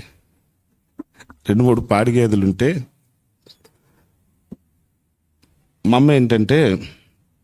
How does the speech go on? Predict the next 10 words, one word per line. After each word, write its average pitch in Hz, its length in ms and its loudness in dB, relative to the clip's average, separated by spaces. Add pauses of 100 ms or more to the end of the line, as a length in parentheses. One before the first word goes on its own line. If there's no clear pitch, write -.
(1080)
ఒకసారి 131 380 4
ఆ 120 40 2
దూడ 135 340 0 (960)
తాడు 120 200 2
తెంపుకొని, 110 540 0
లేకపోతే 104 240 0
ఓడ 98 240 -2
తీసుకొని 104 640 0 (840)
పాలు 143 200 2
తాగేది. 101 460 0